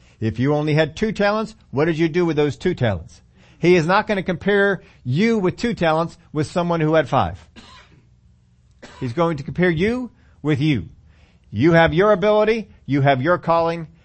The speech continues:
you have what God has put on you to do. You answer to Him. What has God told you to do? If everyone else is found faithless,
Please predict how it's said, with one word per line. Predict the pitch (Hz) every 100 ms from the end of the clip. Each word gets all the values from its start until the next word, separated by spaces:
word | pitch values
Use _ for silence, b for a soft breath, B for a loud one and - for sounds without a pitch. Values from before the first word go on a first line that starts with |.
| b -
you | 135
have | 131 135
what | 131
God | 117 160 143
has | 139
put | - 165
on | 147
you | 143
to | 139
do. | 123 143 139 - _ _ _ _ -
You | 120
answer | 143 143 151 - 147 - -
to | -
Him. | 107 127 104 73 - - _ _ b b b -
What | 117 151
has | 143 156
God | 127 135 95 95 98 - -
told | 110 107 101
you | 98 98 - -
to | 101
do? | 92 87 - b b b
If | 123 131 -
everyone | 185 214 226 208 196
else | 175 123 - - _ -
is | 143 127
found | - 151 139 135
faithless, | 147 143 147 127 90 -